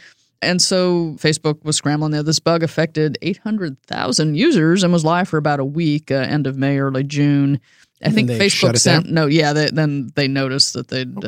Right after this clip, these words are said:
Speaker 1: uh, done that and, and fixed it. But they put a big post up on the Facebook blog, too, which I'll link to.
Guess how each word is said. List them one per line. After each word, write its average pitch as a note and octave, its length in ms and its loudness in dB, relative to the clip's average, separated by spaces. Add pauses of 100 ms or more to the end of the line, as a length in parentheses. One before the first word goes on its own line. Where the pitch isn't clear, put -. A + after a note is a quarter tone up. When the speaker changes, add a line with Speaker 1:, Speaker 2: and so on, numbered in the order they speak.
(160)
Speaker 1:
uh, B2 40 -8 (600)
done C3+ 200 -4
that B2 280 -2
and, C#3 380 -10
and C3+ 200 -10
fixed F3+ 200 0
it. E3+ 60 0
But F3+ 100 0
they F#3+ 100 2
put G3+ 160 0
a F3+ 60 0
big D#3+ 380 0
post D3+ 280 0
up C#3+ 100 -2
on C#3+ 120 0
the D3 60 -2
Facebook C#3 360 -6
blog, C3 400 -6
too, B2 220 -10
which C3 160 -10
I'll C3 120 -8
link B2 200 -12
to. C3 200 -8